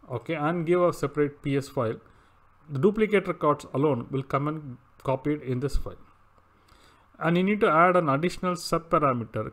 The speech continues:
comma X sum. Okay, you have to give comma X sum here, as well as you have to give the D D name sort X sum. And this will be working only in sync sort. It will not work in D F sort.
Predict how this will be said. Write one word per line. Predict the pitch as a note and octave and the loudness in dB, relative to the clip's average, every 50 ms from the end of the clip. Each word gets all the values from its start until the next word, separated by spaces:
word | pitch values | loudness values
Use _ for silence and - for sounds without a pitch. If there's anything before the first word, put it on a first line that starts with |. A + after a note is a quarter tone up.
| - _ | -12 _
comma | - C#3 C3+ C#3 D3 D3 D3 D3+ - - - | -2 0 0 2 0 0 -2 -4 -6 -10 -8
X | - C3+ C3 - - - | -8 -8 -8 -8 -10 -16
sum. | - - - _ _ _ - _ - - - - - - - _ _ _ _ - - - _ _ _ _ _ _ _ _ _ _ _ _ - _ _ _ - - - | -18 -18 -20 _ _ _ -20 _ -20 -20 -20 -20 -20 -20 -20 _ _ _ _ -20 -20 -20 _ _ _ _ _ _ _ _ _ _ _ _ -20 _ _ _ -20 -14 -14
Okay, | B2+ - - C#3+ | -8 -6 -2 0
you | C#3 | 2
have | C#3 C3+ | 2 0
to | C3+ | 0
give | C3 E3 F3 F3 - - - _ | 0 -2 -2 -2 -4 -10 -18 _
comma | - - C3+ D3+ D#3+ D#3 | -2 0 2 2 2 2
X | C#3+ C#3+ - - | 2 -2 -4 -4
sum | - E3+ E3+ E3 | -4 -2 -2 -2
here, | C3+ E3 E3+ F3+ F#3 G3+ - _ - - _ _ _ _ _ - | -2 -2 -2 -2 -4 -6 -12 _ -20 -20 _ _ _ _ _ -6
as | C3 B2+ - | -4 -2 0
well | D3 C#3 | 0 2
as | D3 C#3 | 2 2
you | C#3+ | 0
have | C#3 B2+ | 0 0
to | C3 | -2
give | B2 B2+ C#3+ C#3+ C3 | -2 -2 -2 -2 0
the | C#3 | -2
D | B2 A#2+ B2+ C#3 C#3 | -2 -2 -4 -4 -4
D | C3+ | -4
name | C#3 C#3 D3+ F#3 F3 | -4 -4 -6 -6 -10
sort | - - - D3 C3 B2+ - | -10 -4 -2 0 0 0 -2
X | A#2+ A2 - - - | -6 -8 -8 -12 -20
sum. | - - _ _ _ _ _ _ _ _ _ _ _ _ _ _ _ _ _ _ _ _ _ - | -20 -20 _ _ _ _ _ _ _ _ _ _ _ _ _ _ _ _ _ _ _ _ _ -4
And | E3 F3+ F#3+ F3+ D#3+ | -2 0 0 0 0
this | G3+ B3 A#3+ - - | 0 0 0 0 -2
will | A3 G#3 F#3+ | -2 0 0
be | E3+ F3 F#3+ F#3 D#3+ | -2 -4 -4 -4 -6
working | B2+ C3 C3 D3+ D#3 D#3 D#3 C3 A2+ A2 - | -4 -2 -2 -2 -2 -2 -4 -6 -6 -8 -6
only | C3 C3 C3+ D3 D#3 E3 | -4 -2 -2 0 -2 -2
in | E3 D#3 | -4 -6
sync | - - - - E3+ E3 D#3 - | -6 -8 -8 -6 -6 -6 -6 -6
sort. | - A#2+ G#2+ G#2+ - - _ - | -6 -6 -6 -6 -10 -14 _ -10
It | C3+ B2+ | -6 -4
will | C3 | -2
not | C#3 C#3+ C#3+ C3+ | -2 -2 -2 -2
work | C3+ C3+ C3 - | -2 -4 -4 -4
in | D3+ E3 E3+ D3 B2 | -6 -8 -6 -6 -4
D | B2 C3+ C3 | -2 -2 -2
F | C3 A#2+ | -2 -4
sort. | - - - A2 - - - | -6 -10 -14 -16 -16 -16 -20